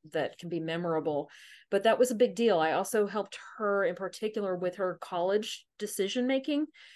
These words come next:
because she had narrowed her choices down and they were completely different. Her two top, top choices. I got out a notepad and I said,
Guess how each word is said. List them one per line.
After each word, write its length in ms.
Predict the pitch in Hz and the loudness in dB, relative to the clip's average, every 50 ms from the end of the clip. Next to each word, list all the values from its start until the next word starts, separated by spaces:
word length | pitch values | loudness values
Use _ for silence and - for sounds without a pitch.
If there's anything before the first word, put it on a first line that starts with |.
| - _ - | -18 _ -8
because 260 | 226 220 240 214 214 - | -2 2 2 2 2 2
she 140 | 233 220 220 | 0 0 0
had 140 | 214 208 208 | 0 -2 -2
narrowed 340 | 202 196 196 196 202 196 | 0 0 2 2 2 0
her 120 | 196 208 202 | -2 -4 -6
choices 460 | - - 185 165 170 - 233 226 226 | -4 -2 0 0 0 -2 -4 -6 -4
down 360 | - 254 247 247 254 262 262 | -2 0 0 2 2 2 0
and 160 | - - 196 | 0 0 0
they 100 | 202 202 | 0 0
were 120 | 190 185 185 | 0 0 -2
completely 640 | - 190 185 180 - - 214 214 214 214 202 220 208 | -6 -8 -16 -14 -8 -4 -2 -2 -2 -2 -2 -2 0
different. 580 | 170 196 - - - 220 233 269 277 - - - _ _ _ - _ _ - | 0 0 -2 -2 -2 -2 -2 0 -2 -2 -6 -16 _ _ _ -20 _ _ -6
Her 100 | 214 185 | -6 -6
two 240 | - - 226 208 208 | -4 -4 -4 -4 -4
top, 360 | - - 202 202 202 - _ _ _ _ _ - | -2 -2 -2 -2 -2 -6 _ _ _ _ _ -8
top 220 | - 214 208 - | -6 -6 -6 -4
choices. 500 | - 208 196 202 220 - 269 254 - - _ _ _ _ _ _ _ _ _ _ _ _ _ _ _ _ _ - | -2 0 0 0 0 0 -2 -4 -6 -8 _ _ _ _ _ _ _ _ _ _ _ _ _ _ _ _ _ -6
I 100 | 208 - | -2 0
got 200 | 190 190 190 208 | 2 4 4 4
out 140 | 196 190 | 4 4
a 40 | 190 | 4
notepad 380 | 190 185 208 - 208 208 190 185 | 2 2 0 0 -2 -2 -4 -2
and 100 | 190 190 | -2 -4
I 80 | 190 | -4
said, 280 | 180 - - 190 180 | -4 -2 -2 -4 -4